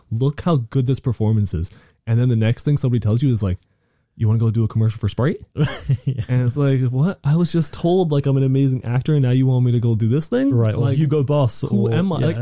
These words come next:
Speaker 1: I, I can understand, like, a sense of, like, your identity is being questioned. I think that's why it's really important, like, kind of, uh, as the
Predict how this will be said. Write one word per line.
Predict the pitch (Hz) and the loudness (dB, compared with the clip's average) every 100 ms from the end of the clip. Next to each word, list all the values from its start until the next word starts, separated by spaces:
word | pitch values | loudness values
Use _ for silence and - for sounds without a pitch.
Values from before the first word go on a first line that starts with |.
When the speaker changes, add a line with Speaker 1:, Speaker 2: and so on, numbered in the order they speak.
| 120 | -4
Speaker 1:
I, | 160 | -2
I | 180 | 0
can | 240 | 0
understand, | 214 208 170 160 | 0 0 2 2
like, | 139 | 2
a | 120 117 | 0 0
sense | 139 143 | 0 0
of, | 123 | 0
like, | 107 101 - _ - | 0 0 -4 _ -6
your | 143 | -2
identity | 151 120 110 117 139 143 147 156 - _ | 0 0 0 0 2 2 2 -2 -6 _
is | 131 110 101 | -2 -2 0
being | 117 110 | 0 0
questioned. | 98 98 104 95 | 0 0 -2 -2
I | 151 | -2
think | 214 | 0
that's | 165 - | -2 0
why | 190 | 0
it's | 160 131 | 2 2
really | 143 | 0
important, | 127 - 120 113 107 | 0 -2 -2 0 0
like, | 92 98 - - | 0 -4 -10 -6
kind | 131 131 135 127 - | -2 0 0 0 0
of, | 113 107 101 101 | 0 2 0 0
uh, | 98 92 87 82 - _ | 0 2 0 -4 -10 _
as | 101 113 104 | -2 0 0
the | 113 110 98 | 0 0 0